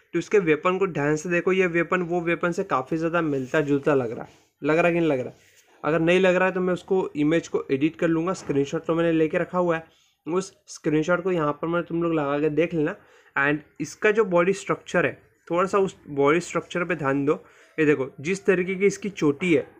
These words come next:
ठीक उसी तरीके की उसकी भी चोटी थी। And उसका बॉडी स्ट्रक्चर, इसका बॉडी स्ट्रक्चर काफ़ी हद तक मैच हो रहा है। ये देखो, मैं थोड़ा सा ऐसा टर्न करता हूँ,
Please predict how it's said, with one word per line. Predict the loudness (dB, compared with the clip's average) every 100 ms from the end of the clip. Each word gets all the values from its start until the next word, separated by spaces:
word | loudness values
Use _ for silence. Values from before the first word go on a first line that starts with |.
| -4
ठीक | -2 -2 -4
उसी | -8 -6
तरीके | -2 -2 -2 -2
की | -4
उसकी | -4 -8 -8 -6
भी | -4 -2
चोटी | -4 -4 -6
थी। | -6 -12 _ -20 _ -4
And | -4 -6
उसका | -12 -4 -2
बॉडी | 0 0 0
स्ट्रक्चर, | -2 -4 -2 -2 -2
इसका | -2 -4 -2
बॉडी | -2 -2 -4
स्ट्रक्चर | -8 -8 -6
काफ़ी | -6 -8 -6 -4
हद | -4
तक | -4 -4
मैच | -2 -4 -4
हो | -4
रहा | -4
है। | -10 -20 _ _ _ _ 0
ये |
देखो, | 2 2
मैं | 0 0
थोड़ा | -2 -4
सा | -4 -2
ऐसा | -2 -2
टर्न | -2 0 0
करता | -2
हूँ, | -2